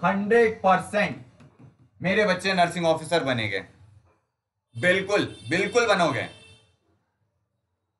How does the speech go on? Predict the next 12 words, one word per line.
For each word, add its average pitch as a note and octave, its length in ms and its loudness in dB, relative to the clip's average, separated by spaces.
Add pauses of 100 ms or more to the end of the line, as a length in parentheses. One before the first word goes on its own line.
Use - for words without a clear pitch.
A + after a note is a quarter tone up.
(1080)
अंकिता F3 520 2
जी F#3 180 -2
को F#3+ 200 -4
यूस्टेशियन E3+ 760 0
wall D#3+ 480 4 (120)
कैसे D#3+ 260 0
बनी D#3+ 160 0
होती D#3+ 180 -4
है D#3+ 60 -4
वो B2 120 -4
बताते A2 420 -4
हैं। A2 160 -10